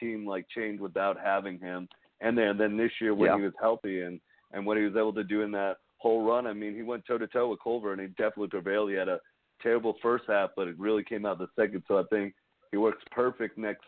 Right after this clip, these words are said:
Speaker 1: to Collins and, and Trae, you know, because, you know, they're defensive, you know, liabilities, and he's gonna be able to really make up for it. And then he,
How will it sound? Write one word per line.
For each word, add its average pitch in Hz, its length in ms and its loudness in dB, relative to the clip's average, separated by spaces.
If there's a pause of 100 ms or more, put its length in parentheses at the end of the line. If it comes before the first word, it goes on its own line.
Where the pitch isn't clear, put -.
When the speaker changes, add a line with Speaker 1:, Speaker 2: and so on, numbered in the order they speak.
Speaker 1:
to 95 360 -2
Collins 101 520 0
and, 90 360 -4 (440)
and 95 180 -6
Trae, 98 320 4
you 98 80 0
know, 92 240 0
because, 92 400 -2
you 107 100 -2
know, 92 120 0
they're 92 320 2 (100)
defensive, 95 720 0 (400)
you 98 120 -4
know, 90 340 2
liabilities, 92 760 2 (500)
and 95 280 -4
he's 107 180 -2
gonna 104 160 -2
be 104 100 0
able 101 160 4
to 101 100 0
really 104 220 2
make 101 260 -4
up 110 160 2
for 101 160 0
it. 95 80 -4
And 95 120 -4
then 98 220 -6
he, 110 220 -4